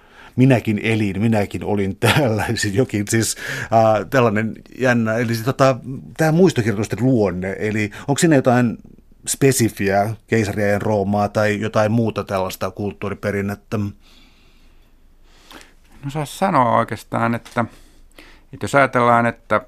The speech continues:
Speaker 2: ihmiset kaiversivat vierailustaan, vierailustaan, ää, muiston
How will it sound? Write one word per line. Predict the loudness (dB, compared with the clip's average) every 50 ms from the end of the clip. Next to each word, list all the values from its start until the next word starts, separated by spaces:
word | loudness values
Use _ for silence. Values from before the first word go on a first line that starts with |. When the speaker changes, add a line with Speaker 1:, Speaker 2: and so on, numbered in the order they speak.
| _ -14
Speaker 2:
ihmiset | -8 -6 -4 -4 -4 -6 -8 -14 -8 2
kaiversivat | 4 4 6 6 4 2 0 -4 -4 -4 -4 -4 _ _ _ _ _ _ _ -20 -18 -14 -10 -6
vierailustaan, | -4 -2 0 4 4 4 4 4 2 -4 -6 _ -6 -4 -2 -2 -2 -4 -6 -10 -18 _ _ _ _ _ _ -18 -14 -10
vierailustaan, | -6 -2 0 2 2 2 2 2 -2 -6 _ -6 -2 -2 -2 0 -2 -2
ää, | -2 -2 -2 -2 -4 -6 -10 _ _ _ _ _ _ _ _ _ _ _ -20 _ _ _ _ _ _ _ _ -20 -20 -20 -12 -8
muiston | -6 -4 -4 -6 -6 -4 -4 -4 -4 -4